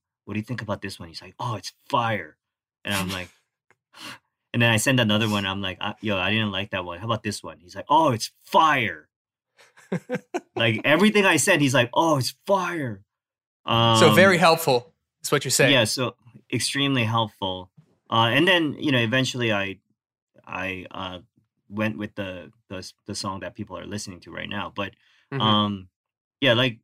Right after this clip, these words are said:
Speaker 1: I, I tend to do that. Like, there's another, um, thing. I don't know if anyone's gonna notice, but, like, the last two tracks of the song are connected. Uh, if you
Speaker 2: Mm-hmm.
Speaker 1: listen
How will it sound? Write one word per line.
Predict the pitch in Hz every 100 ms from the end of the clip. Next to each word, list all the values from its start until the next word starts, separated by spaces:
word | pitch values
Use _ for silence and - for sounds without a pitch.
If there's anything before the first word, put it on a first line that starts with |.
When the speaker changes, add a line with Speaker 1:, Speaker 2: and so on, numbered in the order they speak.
| _ -
Speaker 1:
I, | 95 -
I | 127
tend | 127 165 147
to | 135
do | 117
that. | 101 82 -
Like, | 113
there's | 147 147
another, | 160 131 139 139 131 -
um, | 113 107 98
thing. | - 113 98 - _ _ _ _ -
I | 117
don't | 139
know | 139
if | 123
anyone's | 120 120 117 110
gonna | - 107 98
notice, | 107 113 98 90
but, | - 101
like, | 95 95 87 _ _ _ _ _ _ _ _ -
the | 113
last | 110 110 120 -
two | 139
tracks | - 127 117 123
of |
the | 101
song | 95 104 104 107
are | 98
connected. | 98 98 101 - 123 127 _ _ _ _
Uh, | - 95 92
if | 110 107
you | 104
Speaker 2:
Mm-hmm. |
Speaker 1:
listen | 101 139 117 104